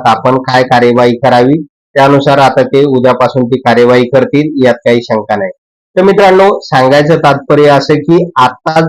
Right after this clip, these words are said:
बऱ्याच लाभार्थ्यांच्या खात्यावर आता पैसे जमा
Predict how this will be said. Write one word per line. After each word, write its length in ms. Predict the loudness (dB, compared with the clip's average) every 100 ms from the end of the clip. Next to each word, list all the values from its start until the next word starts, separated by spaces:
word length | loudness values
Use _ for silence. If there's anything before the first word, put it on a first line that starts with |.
| -2
बऱ्याच 600 | -2 2 2 0 -2 -16 -4
लाभार्थ्यांच्या 760 | 0 2 2 0 0 -2 0 -2
खात्यावर 400 | -2 -2 0 2
आता 360 | 2 0 -2 -4 _ _ 0
पैसे 440 | 0 0 0 0 2
जमा 280 | 2 2